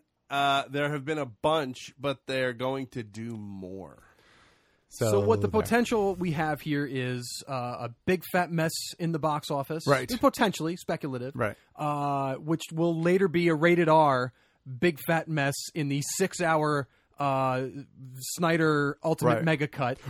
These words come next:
Speaker 3: But it explains more about what. No, it
Speaker 1: No,
Speaker 3: doesn't.
Speaker 1: it doesn't.
Speaker 3: Did you see all the memes, by the way, on Sunday? Happy Martha's Day.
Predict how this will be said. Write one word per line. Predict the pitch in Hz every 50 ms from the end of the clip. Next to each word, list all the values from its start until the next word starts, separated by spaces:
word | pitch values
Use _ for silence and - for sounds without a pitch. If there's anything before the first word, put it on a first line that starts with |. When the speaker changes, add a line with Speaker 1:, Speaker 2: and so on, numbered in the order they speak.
| - - -
Speaker 3:
But | 320 311 294
it | 294 285
explains | 269 214 - - - - 330 302 302 285 277 - 302
more | 294 294 294 294 302 294
about | 269 262 - 330 294 320 320
what. | 294 269 - -
No, | 135 120 120 113 101
it | 95
Speaker 1:
No, | - 165 165 156 151
Speaker 3:
doesn't. | 131 85 85
Speaker 1:
it | -
doesn't. | - 170 170 170 151 127 156 151 131 117 - - -
Speaker 3:
Did | - 170 147
you | 180 208
see | - - 247
all | 220 226 214
the | 175 175
memes, | 151 135 123 123 127 131 139 143 147 139
by | 135 139 139 139
the | 143
way, | 143 143 143 147 147 -
on | 131 127 117 113 110
Sunday? | - - 117 120 120 127 127 120
Happy | - - 120 - 135 120
Martha's | 107 104 104 113 104 - 131 120 110 107
Day. | 131 120 120 120